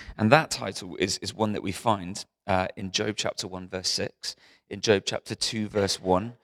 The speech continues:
in Job chapter thirty-eight, verse seven. Um, and that is this title, Sons of God. Sons of God. So the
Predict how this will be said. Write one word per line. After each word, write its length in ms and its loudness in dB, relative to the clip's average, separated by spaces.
in 140 -8
Job 280 4
chapter 380 -4
thirty-eight, 960 -2
verse 240 4
seven. 540 -2
Um, 400 2
and 140 -2
that 200 4
is 280 -2
this 180 -6
title, 560 -4
Sons 520 -4
of 140 -10
God. 300 -2
Sons 400 -4
of 120 -14
God. 220 -20
So 140 -4
the 180 -4